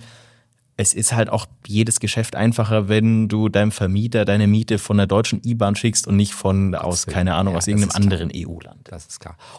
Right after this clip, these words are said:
Speaker 2: Und ich will vielleicht eine Sache schon zum Motivieren, wenn du jetzt denkst, so, ja, ich weiß, das ist alles schön, ja, aber ich bin halt schon seit Jahren bei der und der Bank und ja, ich weiß, oder du weißt im Hinterkopf, dass du da irgendwie acht Euro im Monat, sag ich jetzt mal als Beispiel, äh, als,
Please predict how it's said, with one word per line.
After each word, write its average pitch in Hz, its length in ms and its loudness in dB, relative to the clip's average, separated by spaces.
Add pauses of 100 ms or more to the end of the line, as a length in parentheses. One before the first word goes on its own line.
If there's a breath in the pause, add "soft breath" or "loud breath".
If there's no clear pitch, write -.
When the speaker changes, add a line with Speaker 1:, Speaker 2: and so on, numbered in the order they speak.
Speaker 2:
Und 127 80 0
ich 101 80 0
will 139 140 2
vielleicht 120 240 -2
eine 143 180 2
Sache 127 220 0
schon 113 240 0
zum 113 340 -4
Motivieren, 120 600 0
wenn 117 100 2
du 117 80 2
jetzt 101 240 -2
denkst, 110 160 0
so, 95 100 -4
ja, 95 480 -6
ich - 160 -14
weiß, 104 160 -2
das - 60 -4
ist - 80 -4
alles 101 160 -6
schön, 117 240 0
ja, 107 180 0
aber 98 220 -4 (280 loud breath)
ich - 120 -10
bin 131 120 4
halt 117 140 2
schon 117 80 0
seit 101 220 -2
Jahren 110 260 2
bei 104 100 0
der 113 200 0
und 101 80 -2
der 110 100 2
Bank 120 320 -2
und 101 220 -8
ja, 104 160 -6
ich - 120 -10
weiß, 131 380 -2
oder 110 160 -2 (440 loud breath)
du 110 120 -2
weißt 147 280 4
im 107 40 4
Hinterkopf, 156 460 4
dass 120 160 0
du 127 80 -8
da 113 240 0
irgendwie 120 440 -2
acht - 300 -6
Euro 117 220 4
im 113 80 4
Monat, 117 300 4 (420 loud breath)
sag 113 140 -4
ich 101 60 -4
jetzt 110 120 -4
mal 110 80 -2
als 98 80 -2
Beispiel, 117 420 -2
äh, - 40 -6
als, 107 420 0